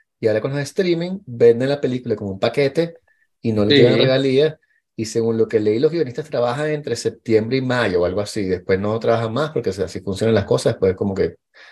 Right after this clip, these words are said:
Speaker 1: giran, la, o sea, graban. Entonces los carajos vivían esos meses de las regalías que les daban por lo,
Speaker 2: Sí.
Speaker 1: el, el show que habían escrito, como era Roseanne, que seguía pasando en la televisión y cada vez que lo pasaban le daban plata.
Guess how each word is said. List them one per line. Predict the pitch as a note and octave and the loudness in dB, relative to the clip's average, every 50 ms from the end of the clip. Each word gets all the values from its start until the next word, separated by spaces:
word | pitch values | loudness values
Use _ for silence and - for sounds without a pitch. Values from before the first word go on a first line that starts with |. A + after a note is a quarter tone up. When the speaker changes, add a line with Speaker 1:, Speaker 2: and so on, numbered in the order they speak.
| - _ | -20 _
Speaker 1:
giran, | - - G#2+ A2 G#2 G#2+ A2+ | -2 2 4 4 4 4 4
la, | G#2+ G2 F2+ | 2 2 0
o | F2+ | -2
sea, | - - F#2 F2+ E2+ F2 F2 - - - _ - | -4 -4 -4 -4 -6 -8 -10 -12 -14 -16 _ 0
graban. | G2 F#2+ F#2+ F2 F2 E2+ F2 - _ _ - - - - - - - _ | 2 4 4 4 2 0 -4 -8 _ _ -20 -20 -20 -20 -20 -20 -8 _
Entonces | - G#2 G2 G#2 B2+ | -2 0 0 2 4
los | D3 D3 | 4 4
carajos | D3 C#3 B2+ C#3+ D3+ | 4 4 6 6 6
vivían | C#3+ C#3 C#3 - | 6 6 4 2
esos | D3+ C3+ - D3+ C#3 D3+ | 0 0 0 -2 -2 0
meses | D3+ D#3+ D#3 D3+ F#3 E3 | 0 0 2 2 2 2
de | E3 | 2
las | C#3 B2 A2+ | 2 2 2
regalías | A2+ G2+ F#2 F2+ A2 D#3+ D3+ A#2 F2 F2 F2 - _ _ _ _ _ _ _ _ | 2 2 2 2 4 4 4 4 2 0 -4 -10 _ _ _ _ _ _ _ _
que | - A2 | -2 -2
les | G#2+ G#2 F#2+ | 0 0 -2
daban | G#2+ G2 F#2 F2+ F#2 A2+ B2+ B2+ | -2 -2 -2 -2 -4 -4 -6 -6
por | C3 B2+ | -4 0
lo, | A#2+ C#3+ | 2 4
Speaker 2:
Sí. | C#3 | 6
Speaker 1:
el, | C3+ B2 A2 G#2+ | 6 4 4 2
el | A2+ G#2 F#2+ | -2 -4 -4
show | - - - A2+ G#2+ | -2 2 4 4 4
que | G2+ A#2+ | 4 4
habían | A#2+ B2 B2 | 2 0 0
escrito, | A2+ - - C#3+ C#3 C#3 C#3 C3+ - C3+ C3+ C3 | -2 -4 -4 -2 0 0 0 0 0 -2 -2 -2
como | B2 A2 | -4 -6
era | G2+ G#2+ | -4 -4
Roseanne, | A2 A#2+ A2+ G#2 G2+ - B2+ B2+ C3 B2+ | 0 0 0 0 0 -2 -4 -4 -4 -4
que | B2 A#2+ G#2+ | -6 -8 -6
seguía | A2 G#2 G2+ F#2+ - | -4 -4 -4 -2 -2
pasando | B2+ A#2 A#2+ A2 A2 | -4 -4 -2 -4 -4
en | A#2 | -4
la | A#2+ | -4
televisión | - A#2 G#2+ G#2 G2 F#2 - - C3 B2+ B2+ B2+ B2+ B2+ B2+ | -2 0 0 0 0 -2 -2 0 0 2 2 2 2 2 0
y | B2 - | -2 -2
cada | - G2+ | -2 -4
vez | F#2+ | -2
que | - | -2
lo | A#2 A#2 | -2 -2
pasaban | - - - - G2 G2 | -2 -4 -6 -6 -6 -4
le | A2+ A2 | -2 -2
daban | G2+ G#2 G#2+ - | -2 -4 -4 -4
plata. | - B2 A2+ G2+ F#2+ - D3 D3 | -2 0 0 0 0 -2 -4 -4